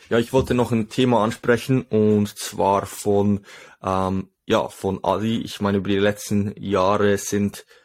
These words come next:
Top-Sets und Back-Off-Sets extrem populär geworden. Ähm, ich denke, wir sind da auch nicht ganz unschuldig, ähm, denn wir haben die auch, ja, sehr, sehr stark gepreacht und ich habe auch grundsätzlich überhaupt nichts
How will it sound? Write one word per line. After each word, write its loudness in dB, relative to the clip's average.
Top-Sets -2
und -2
Back-Off-Sets -2
extrem 0
populär 0
geworden. -2
Ähm, -6
ich -14
denke, -6
wir -6
sind -6
da 2
auch 2
nicht 0
ganz -2
unschuldig, -2
ähm, -4
denn -4
wir -4
haben -2
die -6
auch, 0
ja, 2
sehr, 0
sehr 2
stark 0
gepreacht -2
und 0
ich -20
habe 2
auch -2
grundsätzlich -8
überhaupt -4
nichts -6